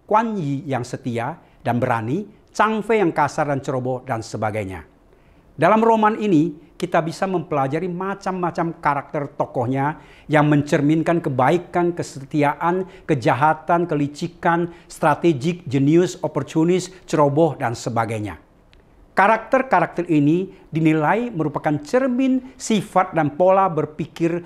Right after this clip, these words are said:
masyarakat Tionghoa masa lalu yang dianalisa dan dipelajari baik buruknya oleh masyarakat Tionghoa yang hidup pada masa berikutnya. Kedua,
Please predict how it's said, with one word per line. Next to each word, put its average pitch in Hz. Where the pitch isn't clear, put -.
masyarakat 143
Tionghoa 139
masa 131
lalu 127
yang 156
dianalisa 143
dan 135
dipelajari 123
baik 123
buruknya 127
oleh 123
masyarakat 120
Tionghoa 113
yang 110
hidup -
pada 113
masa 98
berikutnya. 101
Kedua, -